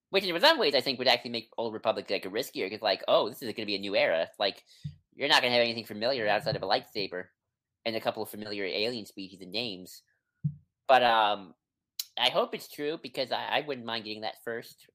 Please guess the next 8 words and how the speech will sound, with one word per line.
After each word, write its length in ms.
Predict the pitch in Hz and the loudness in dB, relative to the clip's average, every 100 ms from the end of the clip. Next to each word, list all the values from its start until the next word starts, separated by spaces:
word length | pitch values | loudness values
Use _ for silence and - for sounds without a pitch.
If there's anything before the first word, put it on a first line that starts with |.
| - | -12
honestly, 560 | 95 98 - 104 123 _ _ _ _ _ _ - _ _ _ | -10 -10 -10 -14 -14 _ _ _ _ _ _ -20 _ _ _
not 200 | 101 101 | -8 -4
having 200 | 107 101 | -4 -6
to 80 | 98 | -6
wait 140 | 95 95 | -6 -6
around. 400 | 95 92 98 - | -6 -8 -4 2
But, 220 | 107 104 | 4 4
um, 360 | 101 98 95 | 4 4 2